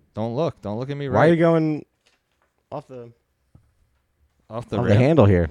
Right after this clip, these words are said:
Speaker 1: I'm not.
Speaker 2: Making me nervous. There's certain movies that need to be on this list.
Speaker 1: There are, and they're gonna be on this
Speaker 2: Fuck.
Speaker 1: list.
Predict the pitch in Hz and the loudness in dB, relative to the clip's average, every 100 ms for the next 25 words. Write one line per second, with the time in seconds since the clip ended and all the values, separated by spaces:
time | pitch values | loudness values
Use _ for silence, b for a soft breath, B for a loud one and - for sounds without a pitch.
0 | - 113 107 139 98 _ _ _ _ _ | -6 -8 -2 -2 -2 _ _ _ _ _
1 | _ _ _ _ - 151 139 123 180 120 | _ _ _ _ -16 -10 -8 -6 -6 -8
2 | 113 - 208 220 196 208 107 143 180 156 | -12 -12 -10 -8 -10 -12 -12 -10 -10 -8
3 | 151 135 127 139 - _ - 107 113 160 | -10 -10 -10 -10 -10 _ -8 -2 0 0
4 | 107 - _ _ - - 95 98 98 104 | -2 -10 _ _ -20 -18 -10 -8 -6 -6
5 | 107 95 90 90 90 131 107 - | -8 -10 -10 -12 -8 -8 -8 -10